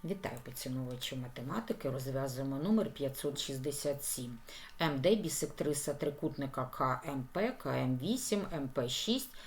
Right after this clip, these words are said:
менший з відрізків, на які бісектриса М Д ділить сторону К П, дорівнює три сантиметра. Знайти К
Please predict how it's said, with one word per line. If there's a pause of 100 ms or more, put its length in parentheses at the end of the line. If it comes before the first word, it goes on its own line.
(140)
менший
з
відрізків,
на
які
бісектриса
М
Д
ділить
сторону
К
П,
дорівнює
три
сантиметра.
Знайти
К